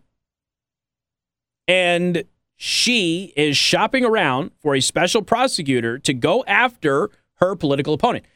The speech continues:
Keep in mind, Dana Nessel has gone after political opponents of Gretchen Whitmer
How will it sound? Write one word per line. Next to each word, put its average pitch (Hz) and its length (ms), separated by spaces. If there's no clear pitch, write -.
Keep 190 180
in 208 60
mind, 247 300
Dana 214 220
Nessel 208 600
has 160 560
gone 185 480
after 165 560
political 156 440
opponents 202 460
of 139 80
Gretchen 131 340
Whitmer 156 420